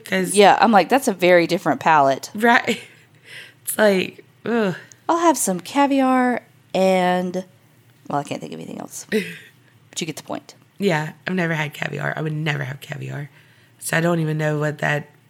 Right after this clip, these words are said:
Speaker 1: would be.
Speaker 2: But, like, I'm talking about, like, like a fancy
Speaker 1: Yeah,
Speaker 2: food
Speaker 1: no, I
Speaker 2: and then
Speaker 1: know.
Speaker 2: being like,
Speaker 1: Everything
Speaker 2: "I'll,
Speaker 1: that's
Speaker 2: I'll have some
Speaker 1: fancy.
Speaker 2: caviar and some Vienna sausages."
Speaker 1: Okay, both are gross. And so I would be like,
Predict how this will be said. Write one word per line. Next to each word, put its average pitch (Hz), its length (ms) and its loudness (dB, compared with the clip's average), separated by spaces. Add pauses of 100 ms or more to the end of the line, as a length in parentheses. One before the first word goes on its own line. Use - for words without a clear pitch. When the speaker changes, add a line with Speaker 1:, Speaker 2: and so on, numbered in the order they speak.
(120)
Speaker 1:
would 180 220 0
be. 143 240 -4
Speaker 2:
But, 247 100 6
like, 247 180 8
I'm 262 120 4
talking 269 120 4
about, 208 140 8
like, 190 140 6
like 175 140 2
a 165 40 -10
fancy 185 460 4
Speaker 1:
Yeah, 185 320 4
Speaker 2:
food 156 80 6
Speaker 1:
no, 196 120 6
I 180 100 6
Speaker 2:
and 180 80 0
then 170 340 6
Speaker 1:
know. 160 40 4
Speaker 2:
being 160 220 6
like, 147 460 2 (600)
Speaker 1:
Everything 311 380 6
Speaker 2:
"I'll, 349 80 8
Speaker 1:
that's 349 120 4
Speaker 2:
I'll 359 100 8
have 440 160 6
some 269 120 2
Speaker 1:
fancy. 202 140 2
Speaker 2:
caviar 381 580 8
and 220 240 6
some 214 120 -2
Vienna 190 260 4
sausages." - 640 -2 (200)
Speaker 1:
Okay, 196 200 2
both 196 480 2
are 180 120 4
gross. 156 560 -2 (140)
And 160 340 -4
so 160 320 0
I 185 280 2
would 185 140 -2
be 202 100 2
like, 185 180 0